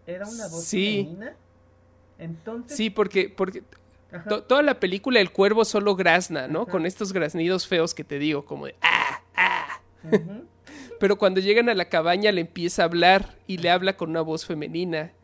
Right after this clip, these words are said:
Speaker 2: Y la idea es que el Yatagarasu es Ruri.
Speaker 1: Es Ruri
Speaker 2: ¿No?
Speaker 1: de la realidad.
Speaker 2: Ajá.
Speaker 1: haciendo lo posible para guiar al Ruri del, al Ruri del, a, ¿cómo se llama? A, a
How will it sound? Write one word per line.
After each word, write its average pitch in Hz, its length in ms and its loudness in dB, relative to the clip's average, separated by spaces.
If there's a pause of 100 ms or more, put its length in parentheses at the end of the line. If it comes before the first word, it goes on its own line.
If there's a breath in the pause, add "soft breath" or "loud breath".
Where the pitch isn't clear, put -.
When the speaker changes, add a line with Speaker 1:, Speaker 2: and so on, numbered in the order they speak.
(220 soft breath)
Speaker 2:
Y 185 120 -4
la 175 120 2
idea 196 380 2
es 208 140 -4
que 196 140 0
el 170 280 -6
Yatagarasu 165 920 -4 (120)
es 190 420 -2
Ruri. 196 400 -4 (300)
Speaker 1:
Es 165 200 -16
Ruri 175 280 -12
Speaker 2:
¿No? 190 160 -2
Speaker 1:
de 180 200 -6
la 226 160 -8
realidad. 160 680 -12 (1200)
Speaker 2:
Ajá. 170 300 -4
Speaker 1:
haciendo 175 320 -12
lo 226 120 -10
posible 180 340 -16
para 165 280 -10 (140)
guiar 160 280 -12
al 185 180 -10
Ruri 180 340 -16
del, 170 320 -16
al 139 200 -16
Ruri 165 260 -20
del, 170 300 -18
a, 139 380 -16
¿cómo 151 120 -20
se 160 80 -20
llama? 180 140 -20 (100)
A, 147 180 -16
a 147 340 -18